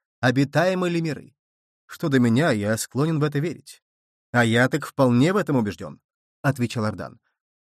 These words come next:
«Однако», заметил один из членов собрания, «существуют серьезные возражения против обитаемости миров. Во всяком случае, на большинстве планет условия жизни значительно отличаются от соответствующих условий на Земле.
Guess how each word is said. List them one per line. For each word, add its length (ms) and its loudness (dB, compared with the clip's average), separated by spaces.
«Однако», 800 -2
заметил 440 0
один 200 0
из 120 -2
членов 380 -4
собрания, 600 -2
«существуют 680 -2
серьезные 500 0
возражения 760 2
против 500 -2
обитаемости 760 -4
миров. 420 -8
Во 200 2
всяком 280 -2
случае, 560 -4
на 200 -2
большинстве 480 -2
планет 380 0
условия 440 0
жизни 360 -2
значительно 480 -2
отличаются 880 -4
от 200 0
соответствующих 920 -4
условий 380 0
на 100 0
Земле. 320 -10